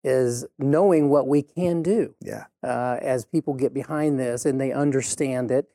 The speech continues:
Speaker 1: And why are we asking for commitment? You know, so many
Speaker 2: Yeah.
Speaker 1: people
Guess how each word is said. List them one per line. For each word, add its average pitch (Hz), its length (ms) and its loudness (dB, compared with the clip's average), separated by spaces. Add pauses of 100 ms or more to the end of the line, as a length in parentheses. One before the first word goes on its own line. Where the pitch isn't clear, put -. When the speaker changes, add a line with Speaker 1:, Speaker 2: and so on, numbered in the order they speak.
(120)
Speaker 1:
And 151 240 2
why 208 240 4
are 277 120 4
we 196 140 4
asking 175 340 0
for 156 180 2
commitment? 139 540 -2
You 135 80 0
know, 123 60 0
so 190 300 2
many 180 240 4
Speaker 2:
Yeah. - 140 0
Speaker 1:
people 165 460 4